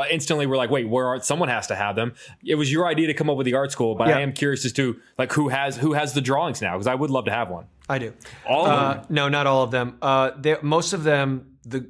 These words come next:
Speaker 2: the, the good ones were done by my friend, uh, Ricky Mujica, who's an artist, uh, ricky mujica dot com. Ricky is an incredible realist. I mean,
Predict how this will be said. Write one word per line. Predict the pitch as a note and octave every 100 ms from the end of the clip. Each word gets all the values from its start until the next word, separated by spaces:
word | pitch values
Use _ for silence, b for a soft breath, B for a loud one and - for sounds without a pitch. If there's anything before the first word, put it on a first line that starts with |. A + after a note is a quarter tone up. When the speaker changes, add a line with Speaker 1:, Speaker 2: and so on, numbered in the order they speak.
| -
Speaker 2:
the, | B2+ C3+ B2+ B2 - _ _ _
the | D3 A#2+ B2
good | D3 D3
ones | A#2+ C3+ D#3+ - - b b b
were | A#2+ B2+
done | A#2+ C3+ C#3 C3+ B2+
by | C3 C3
my | B2+ B2+
friend, | A#2+ C#3 C3+ B2 B2 - -
uh, | B2 A#2+
Ricky | C3+ C#3+ C#3+
Mujica, | B2+ A#2+ D3 C#3 A#2+ D3+ b b b
who's | - B2+ A#2
an | B2
artist, | C3+ C3+ C3+ - - - - _ _ -
uh, | A#2+ A#2 A#2 A#2
ricky | A#2+ B2+ B2+
mujica | B2 C3 C3+
dot | A#2 C3 -
com. | - C3 A#2+ B2
Ricky | A#2 C#3 C#3 B2
is | A2+
an | A#2+
incredible | A#2 - - D#3 D3 A#2+ A2+
realist. | A#2+ A2+ G2 F#2+ - -
I | C3+
mean, | B2 A#2